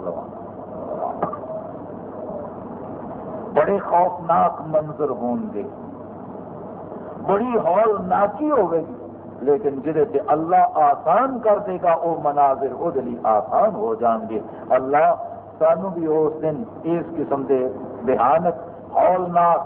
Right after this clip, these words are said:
خوفناک منظر تو بچا لویں اور اپنی رحمت کا سایہ ساڈے تے کری۔ وآخر دعوانا ان الحمد للہ رب العالمین۔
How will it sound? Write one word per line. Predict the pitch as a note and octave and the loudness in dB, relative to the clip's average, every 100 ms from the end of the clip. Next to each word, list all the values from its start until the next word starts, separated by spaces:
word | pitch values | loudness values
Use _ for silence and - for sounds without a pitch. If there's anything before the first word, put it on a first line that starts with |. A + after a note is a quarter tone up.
| - - | -6 0
خوفناک | F3 A3+ G#3 D#3+ D3+ D3 - C3+ | 2 2 0 0 2 2 0 -4
منظر | C#3 C3 C3+ - | -4 0 -2 0
تو | B2 A2 - A#2 | -4 -6 -8 -2
بچا | A#2+ A#2+ A2 | 0 4 4
لویں | A2 G2+ G#2 - - - - | 4 2 -2 -8 -6 -4 0
اور | A2+ A#2+ - | 2 2 2
اپنی | - - B2 B2 | 0 -2 -8 -2
رحمت | D3 - F3 G#3+ - | -2 -2 -2 0 2
کا | - B2+ | 0 2
سایہ | A#2+ A#2 A2 | 2 2 0
ساڈے | A2 G2+ F#2 F2 | -2 -2 -4 -10
تے | - | -6
کری۔ | - - - - - | -6 -6 -8 -6 0
وآخر | - A2 B2 A#2 A#2 A2 G#2+ | 4 6 6 4 -2 -6 0
دعوانا | A2 G#2 G2+ B2+ E3 B2 A#2+ A2 B2 | 4 4 4 4 4 4 2 2 0
ان | A#2 G#2 | -4 -4
الحمد | F#2+ B2+ G#2+ G2+ G#2 | -2 -4 -2 -2 0
للہ | G2 G2 G#2 G2+ G2+ G2 | -2 2 4 4 0 -4
رب | G2+ F2 | -6 -8
العالمین۔ | F2 - - - | -6 -4 -6 -10